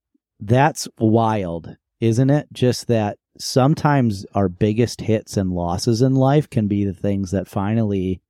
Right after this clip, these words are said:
kinda shake us awake and help us recognize, you know what, this, this isn't who I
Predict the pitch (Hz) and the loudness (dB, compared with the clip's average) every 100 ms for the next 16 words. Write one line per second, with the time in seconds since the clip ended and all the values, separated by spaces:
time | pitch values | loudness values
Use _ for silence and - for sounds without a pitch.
0 | _ _ - 196 165 - 117 131 123 - | _ _ -4 0 0 2 0 2 0 0
1 | 95 82 98 139 - 104 85 107 110 92 | -2 0 0 0 -2 -6 -4 -4 -4 -4
2 | 87 92 - 95 90 80 82 85 90 87 | -4 -4 -4 -6 -6 -6 -8 -8 -6 -8
3 | 82 95 - _ _ _ _ 120 - - | -8 -10 -10 _ _ _ _ -4 -4 0
4 | 160 143 131 - - 117 104 95 90 | 2 4 2 -2 -2 0 2 -2 -6